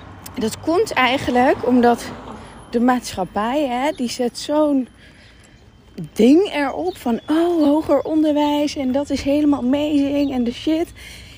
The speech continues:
En dan kom je er en dan stelt het eigenlijk helemaal niet zoveel voor.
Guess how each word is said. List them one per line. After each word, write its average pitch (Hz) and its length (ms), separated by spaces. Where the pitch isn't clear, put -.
En 247 100
dan 247 260
kom 453 300
je 294 80
er 185 320
en 220 160
dan 247 260
stelt 330 600
het 277 160
eigenlijk 254 420
helemaal 269 300
niet 247 180
zoveel 208 340
voor. 214 720